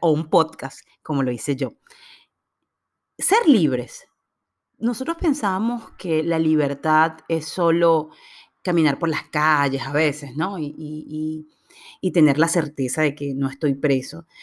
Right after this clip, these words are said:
Pero ¿cuántos hemos estado presos de nuestros pensamientos? ¿Cuántos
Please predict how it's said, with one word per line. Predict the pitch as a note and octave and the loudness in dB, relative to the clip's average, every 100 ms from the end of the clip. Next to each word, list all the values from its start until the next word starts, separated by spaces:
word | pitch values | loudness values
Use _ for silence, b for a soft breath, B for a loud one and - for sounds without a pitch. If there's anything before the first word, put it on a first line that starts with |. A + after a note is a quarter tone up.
| B - | B -2
Pero | F3+ - | 0 2
¿cuántos | G3 A3+ G#3 F3+ F3+ D#3+ | 4 6 4 2 -2 2
hemos | D#3 D#3+ E3 | 2 2 0
estado | - D#3 C#3+ | -4 -4 -2
presos | D#3 C#3+ C#3+ - C#3 - - _ _ _ | -2 -2 -2 -6 -8 -12 -18 _ _ _
de | D#3+ | 2
nuestros | D3+ C#3 C#3 | 2 0 -6
pensamientos? | - C#3 C3+ C3+ C#3 C3 B2+ - - B B B - | -2 -2 0 2 2 0 -2 -10 -16 B B B -16
¿Cuántos | - F#3 F#3 G#3 G3+ - D#3+ - - | -2 2 4 4 2 0 -4 -6 -12